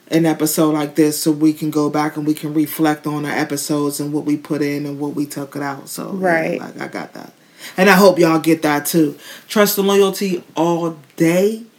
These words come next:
Speaker 1: Apply that. Apply that to your daily life and, you know, weed out the people who are not feeding your soul
Speaker 2: Mm-hmm.
Speaker 1: and who doesn't have your best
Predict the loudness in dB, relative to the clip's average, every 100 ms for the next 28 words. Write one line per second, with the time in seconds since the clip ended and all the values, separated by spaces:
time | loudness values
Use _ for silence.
0 | _ _ -14 -2 2 2 2 0 -2 -8
1 | -18 _ _ _ _ _ -12 0 2 4
2 | 4 2 -2 -10 _ _ _ _ -2 0
3 | 2 2 2 2 2 2 2 2 0 -2
4 | -6 -18 _ _ _ _ -4 2 2 2
5 | 0 -2 -8 -12 _ -8 -4 -2 0 0
6 | -2 -6 -12 -2 2 4 4 0 -6 0
7 | 2 0 -2 -14 -14 _ _ _ _ -4
8 | -2 -2 0 0 2 0 0 0 -2 -4
9 | -6 -4 -2 -2 -2 -2 -2 -2 -4 -8
10 | -14 _ -6 -2 2 4 4 4 2 0
11 | -6 -14 _ _ _ _ _ _ _ -2
12 | 4 2 4 0 2 2 2 2 2 -2